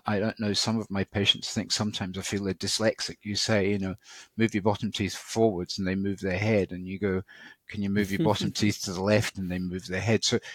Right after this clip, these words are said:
Speaker 1: you want to get the patient to practice excursive movements. And a bit like a pestle and mortar, just get them to move round, round, round, tap up and down.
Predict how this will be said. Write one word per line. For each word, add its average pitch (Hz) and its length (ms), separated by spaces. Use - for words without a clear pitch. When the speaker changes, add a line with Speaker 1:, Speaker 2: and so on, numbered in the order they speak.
Speaker 1:
you 127 140
want 156 220
to - 100
get 135 180
the - 60
patient - 380
to - 80
practice - 520
excursive - 540
movements. 101 600
And 139 140
a - 20
bit - 200
like 110 160
a - 60
pestle 120 440
and 101 160
mortar, 98 300
just - 180
get - 120
them 107 100
to 107 100
move 107 280
round, 95 260
round, 92 260
round, 95 200
tap 101 280
up 95 160
and 92 120
down. 92 340